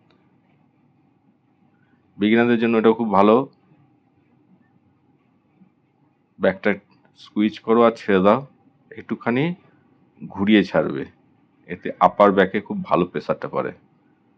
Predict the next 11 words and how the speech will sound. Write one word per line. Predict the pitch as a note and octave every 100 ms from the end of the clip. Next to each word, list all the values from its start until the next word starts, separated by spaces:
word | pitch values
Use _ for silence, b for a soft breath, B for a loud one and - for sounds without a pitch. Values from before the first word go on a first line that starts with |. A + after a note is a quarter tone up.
| _ _ _ _ _ _ _ _ _ _ _ _ _ -
রিস্টটা | F2+ - G#2
যেমন | G#2 G2
এইভাবে | F#2+ G#2 G2+
টানছি, | G2 G2+ G2+ C3 D#3+ F3 F2+
একটু | F2 G2+ F2+
ঘুরিয়ে | F2 D#2+
দাও | D2 - _ _ _ _ _ _ _ _
যখন | - - -
ছাড়ছ-, | D2 - _ - -
ছাড়বে, | F2 D2+ - - _ _ _ _ _ _ _ _ _ _ -
ব্যাস। | - -